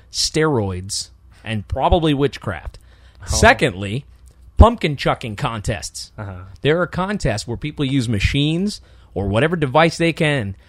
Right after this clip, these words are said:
Speaker 1: to chuck pumpkins as far as they can. I'm hoping that as I delve more deeply into that topic,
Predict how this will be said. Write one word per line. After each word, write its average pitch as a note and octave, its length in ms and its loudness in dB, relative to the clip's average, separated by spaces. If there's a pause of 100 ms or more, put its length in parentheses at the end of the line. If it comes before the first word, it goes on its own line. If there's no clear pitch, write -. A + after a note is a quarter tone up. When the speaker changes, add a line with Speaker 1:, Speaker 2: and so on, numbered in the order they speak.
(120)
Speaker 1:
to G#2+ 140 0
chuck - 340 0
pumpkins D#3+ 400 2
as G2+ 100 -6
far D3+ 280 2
as B2 100 -2
they A2 100 -4
can. F2+ 300 -8 (520)
I'm A#2 120 -4
hoping G#3+ 560 -2 (680)
that A#2+ 140 2
as A#2 120 0
I G#2+ 80 -2
delve C#3+ 320 2
more D3 140 2
deeply C#3 340 0
into C3 140 2
that B2+ 180 -2
topic, C#3 380 -2